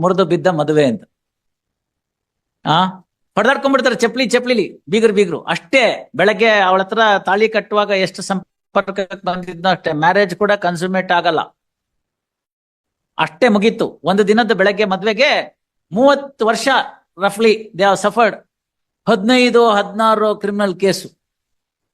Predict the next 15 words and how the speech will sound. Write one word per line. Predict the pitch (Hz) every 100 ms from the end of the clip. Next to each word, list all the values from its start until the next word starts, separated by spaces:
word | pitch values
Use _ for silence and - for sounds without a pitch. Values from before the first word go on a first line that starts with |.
| _ _ _ _ _ -
ಅಫಿಷಿಯಲ್ | 170 202 202 226 220
ಸುಪೀರಿಯರ್‌ಗೆ | 214 208 202 208 196 196
ಗಲಾಟೆ | 185 196 196
ಮಾಡಿದ್ದಾರೆ. | 190 185 170 160 120 - _ _ _ -
ಆ | 165
ಮನುಷ್ಯ | 190 190 202
ಹೈಕೋರ್ಟ್‌ನಲ್ಲೇನೋ, | 190 185 208 202 196 190 190
ಆಂಧ್ರ | 175 185
ಪ್ರದೇಶ್ | 185 196 185 180
ಹೈಕೋರ್ಟ್‌ನಲ್ಲಿ | 185 185 185 170
ಕೆಲಸ | 165 165
ಮಾಡ್ತಿದ್ರು, | 185 170 165 147
ಶ್ರೀನಿವಾಸ | 135 175 175 160
ರಾವ್ | 151
ಅಂತ. | 139